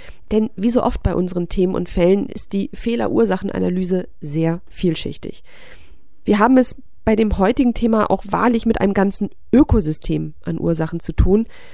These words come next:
auf die im Laufe der Jahre nicht immer die besten Antworten folgten. Da drängt sich doch glatt die Frage auf, ist eine Karriere in der Tech-Welt überhaupt noch erstrebenswert?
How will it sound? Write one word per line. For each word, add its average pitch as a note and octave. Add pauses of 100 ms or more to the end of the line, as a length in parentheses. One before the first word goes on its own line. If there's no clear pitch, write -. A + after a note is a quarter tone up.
(500)
auf -
die C#4
im D4+
Laufe A#3
der G#3
Jahre F#3+
nicht G3+
immer G3+
die F3+
besten F#3 (100)
Antworten D#3
folgten. D3 (880)
Da F3
drängt G#3+
sich B3+
doch A3
glatt G3
die G#3
Frage -
auf, A#3+ (400)
ist -
eine B3
Karriere G#3
in -
der F3
Tech-Welt G3+ (180)
überhaupt C4
noch -
erstrebenswert? G3+